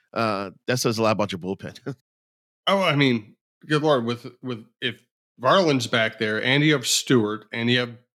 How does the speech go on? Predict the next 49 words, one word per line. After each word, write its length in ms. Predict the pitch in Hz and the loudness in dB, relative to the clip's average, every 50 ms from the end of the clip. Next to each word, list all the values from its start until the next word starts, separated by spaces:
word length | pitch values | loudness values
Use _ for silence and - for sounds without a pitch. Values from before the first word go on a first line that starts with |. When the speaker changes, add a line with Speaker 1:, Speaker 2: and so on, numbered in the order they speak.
| _ _ _ _ _ - | _ _ _ _ _ -6
Speaker 2:
uh, 280 | 110 107 104 101 107 - - - | -6 -6 -6 -8 -12 -14 -10 -4
Jax, 600 | - 139 135 123 107 101 107 107 - - - - | 0 2 2 2 2 0 -4 -6 -8 -8 -8 -8
and 220 | - - 117 117 123 | -6 -6 -2 -2 -2
you 60 | 127 | -2
have 180 | 120 - _ - | -4 -8 _ 2
Thielbar, 680 | 185 196 190 151 117 98 107 98 95 95 98 104 - _ _ _ _ _ _ _ _ _ _ _ _ - | 4 6 6 4 2 0 -4 -6 -6 -6 -10 -12 -14 _ _ _ _ _ _ _ _ _ _ _ _ -6
I 120 | 131 135 | -4 -2
mean, 420 | 135 127 123 120 117 113 110 104 _ _ _ _ _ _ _ _ _ _ _ _ _ _ _ _ _ _ _ _ _ _ _ _ _ _ _ _ | 0 2 0 0 -2 -4 -8 -12 _ _ _ _ _ _ _ _ _ _ _ _ _ _ _ _ _ _ _ _ _ _ _ _ _ _ _ _
you 80 | - 110 | -12 -10
know, 60 | 104 | -6
somebody's 440 | - - 190 226 269 240 151 117 120 | 0 2 4 4 4 4 4 2 2
gonna, 200 | 123 113 113 110 - | 0 -2 -2 -6 -6
somebody 420 | - - 175 208 - 196 143 113 107 | -2 0 2 4 4 4 2 0 0
really 400 | 107 110 123 151 180 170 139 120 | 0 2 4 4 6 4 4 0
good 300 | 117 127 156 156 123 113 | 2 4 4 4 4 2
would 160 | 110 113 113 | 0 0 -2
end 140 | 117 117 110 | -2 -4 -6
up 80 | - | -4
pitching 280 | - 127 - - 117 104 | -6 -4 -4 -4 -6 -4
the 60 | 92 | -4
sixth 320 | - - 123 107 - - | -4 -4 -4 -4 -4 -2
inning 220 | 139 135 123 107 98 | -2 -2 -2 -4 -6
if 120 | 95 - | -10 -14
your 60 | 113 | -14
starter 320 | - - 120 110 107 104 104 | -4 -2 -2 -2 -2 -4 -6
only 160 | 101 101 98 | -8 -10 -12
went 200 | 95 95 92 - | -14 -16 -18 -8
fifth. 260 | - 175 151 - - | -2 -2 -2 -2 -4
I 60 | 107 | -8
mean, 120 | 113 110 - - - - - - | -12 -12 -14 -16 -20 -20 -18 -4
and 140 | - 127 131 | 0 2 2
you 60 | 127 | 4
talked 220 | 117 151 147 139 131 | 4 4 2 2 2
about 200 | 127 123 120 - - - | 0 -2 -2 -4 -10 -12
effect 340 | 123 113 - 143 139 139 - | -12 -4 0 0 0 2 0
on, 200 | 131 123 120 113 - 127 | 0 0 0 -4 -6 -8
of 120 | 120 110 | -6 -4
a 80 | 117 104 | -4 -4
bullpen 440 | 101 131 - 120 - 131 120 113 | -2 -4 -4 -4 -4 -4 -4 -4
on 100 | 110 104 | -4 -6
a 60 | 98 - | -8 -8
clubhouse. 480 | - - 151 143 131 110 98 98 - | -2 0 0 2 2 0 -2 -2 -4
There, 160 | - 117 110 - | -4 -4 -2 0
yes, 280 | 139 127 104 - - - _ _ _ _ _ _ _ - | 0 -2 -2 -2 -8 -12 _ _ _ _ _ _ _ -4
there's 140 | 127 120 117 | -4 -4 0
the 100 | - 117 | 0 2
negative 360 | 113 120 127 139 143 135 131 | 2 4 4 2 2 2 0
effect. 420 | 127 120 - 143 135 135 135 - 107 | -2 -2 0 -2 -2 -2 -4 -8 -14
It's 220 | 117 120 - - | -10 -8 -8 -8